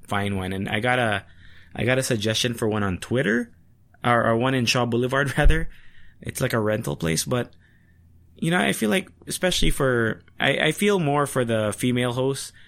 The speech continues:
because all the female hosts that I know, lalo na here, like sina Lexi, Rika,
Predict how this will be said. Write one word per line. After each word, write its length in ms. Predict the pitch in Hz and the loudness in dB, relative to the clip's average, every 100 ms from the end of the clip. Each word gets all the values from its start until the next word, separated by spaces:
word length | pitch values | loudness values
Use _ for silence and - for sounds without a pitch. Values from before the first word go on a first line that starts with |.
| - | -10
because 220 | - 120 | -4 0
all 180 | 143 147 | 2 0
the 80 | 156 | 0
female 320 | - 143 139 | -2 0 0
hosts 220 | 131 127 | 0 -2
that 100 | 120 | -2
I 60 | 104 | -2
know, 140 | 98 | -2
lalo 240 | 98 107 107 | -2 0 0
na 60 | |
here, 200 | 104 104 | -2 -2
like 180 | 98 92 | -2 -4
sina 160 | - 95 | -4 -2
Lexi, 560 | 95 98 - 101 98 - - - - | -4 -4 -4 -2 -4 -8 -20 -20 -12
Rika, 520 | - 104 95 104 98 | -4 -4 -2 -2 -4